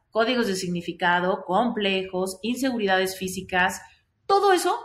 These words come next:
es lo que no nos permite ser auténticamente nosotros.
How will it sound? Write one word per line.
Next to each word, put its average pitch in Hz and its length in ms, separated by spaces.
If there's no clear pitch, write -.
es 262 100
lo 302 160
que 269 100
no 240 300
nos 247 220
permite 190 480
ser 190 360
auténticamente 175 1080
nosotros. - 720